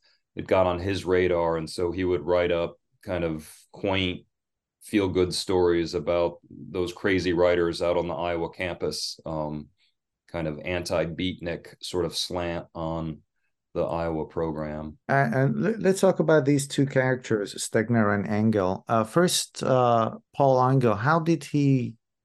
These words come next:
Speaker 2: you, you talk about his ide-, his, his, his attempts to kind of debunk this idea that the poet is a rebellious, lonely genius who cannot really be tamed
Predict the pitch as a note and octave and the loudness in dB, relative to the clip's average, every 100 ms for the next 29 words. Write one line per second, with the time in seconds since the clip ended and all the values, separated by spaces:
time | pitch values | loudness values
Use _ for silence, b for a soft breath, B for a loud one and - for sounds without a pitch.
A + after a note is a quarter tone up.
0 | _ b b - B2+ - A#2+ C3+ B2+ A#2+ | _ b b -4 -2 0 0 0 0 2
1 | A#2 A#2 A2 G#2+ G#2 A2+ A2 A#2 G#2 - | 2 2 2 2 2 0 0 -2 -6 -2
2 | A2 - G#2+ - B2+ A#2 - A2 - A2+ | -2 -2 -10 -2 -2 -2 -4 -4 0 0
3 | G#2+ G2+ G2+ G#2 G2 G#2 F#2+ F#2 G2+ F#2+ | 2 0 0 0 -2 -4 0 0 2 2
4 | F#2+ - - A2+ G#2+ G2 - G2 F2 - | 0 -4 -6 0 0 0 -4 -6 -8 -14
5 | b b b _ _ _ _ _ - - | b b b _ _ _ _ _ -8 -2
6 | F#2+ F#2 _ - A2+ C3+ A#2+ A2+ G2+ - | 0 -2 _ -4 2 4 4 4 2 -2
7 | - G#2+ A#2+ B2 A#2+ A2 G2 A#2+ B2 A#2 | -6 2 2 4 2 0 0 0 2 2
8 | A#2 G#2+ - - G#2+ G2+ G#2+ A2 A2+ A2+ | 2 0 -2 -6 -6 -2 0 0 2 2
9 | G#2+ G#2+ G2+ - A2+ A2 G#2+ G#2 | 2 -2 -6 -2 0 2 0 -4